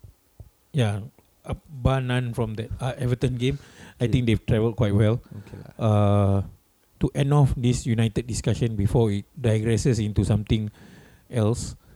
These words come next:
Speaker 1: uh,
Speaker 2: <laughs>
Speaker 1: I think as a United fan, you would want to have this season over, and then after that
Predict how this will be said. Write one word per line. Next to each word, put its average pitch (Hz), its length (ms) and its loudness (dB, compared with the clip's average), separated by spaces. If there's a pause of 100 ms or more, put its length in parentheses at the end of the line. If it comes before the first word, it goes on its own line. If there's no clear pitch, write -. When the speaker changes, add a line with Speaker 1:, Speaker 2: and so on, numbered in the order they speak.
(340)
Speaker 1:
uh, 98 720 0 (200)
Speaker 2:
<laughs> - 200 -18
Speaker 1:
I 123 80 -2
think 151 160 -2
as 131 80 2
a 127 80 2
United 127 320 -2
fan, 147 540 -2
you 107 160 0
would 104 100 4
want 113 380 0
to 92 400 4 (420)
have 117 220 2
this 110 160 2
season 113 340 2
over, 110 440 4 (840)
and 107 160 0
then 110 240 2
after 104 280 2
that 110 200 0